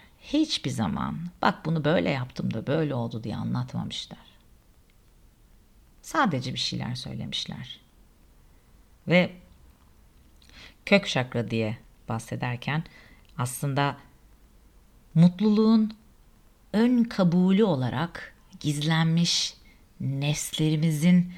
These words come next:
tatmin edilmeye başlandığı ilk yer olarak düşünebiliriz aslında.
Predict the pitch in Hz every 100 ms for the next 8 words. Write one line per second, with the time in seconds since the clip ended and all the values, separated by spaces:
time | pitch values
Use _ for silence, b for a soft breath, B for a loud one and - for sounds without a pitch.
0 | B B _ _ _ - - 175 - 240
1 | 208 139 123 123 123 131 127 - 127 127
2 | 127 175 - 170 - 101 98 - 104 110
3 | 143 - - 123 123 117 117 - - -
4 | - - -